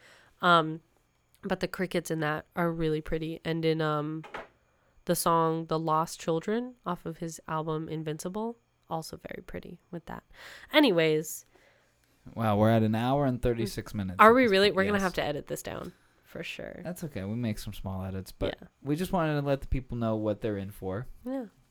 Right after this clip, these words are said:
Speaker 2: But this is, uh, this is Tessa's podcast at the heart of it.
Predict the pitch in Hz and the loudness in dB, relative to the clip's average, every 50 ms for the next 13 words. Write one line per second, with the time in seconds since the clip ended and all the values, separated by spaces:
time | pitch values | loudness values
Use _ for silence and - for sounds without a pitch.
0 | - - 120 110 101 - - - 120 123 127 - 170 165 160 - 147 139 127 131 | -20 -18 -18 -18 -12 -10 -10 -8 -6 -8 -6 -6 -8 -6 -4 -2 0 0 0 -2
1 | - 151 160 175 165 147 - - 143 135 139 - 110 104 - - 98 92 92 90 | -4 -6 -8 -8 -10 -12 -10 -6 -6 -6 -6 -8 -10 -10 -8 -8 -8 -8 -8 -10
2 | - 95 92 92 - - - - 95 101 101 95 95 95 92 98 98 - | -12 -12 -12 -12 -14 -16 -16 -16 -14 -12 -12 -12 -12 -12 -14 -16 -16 -18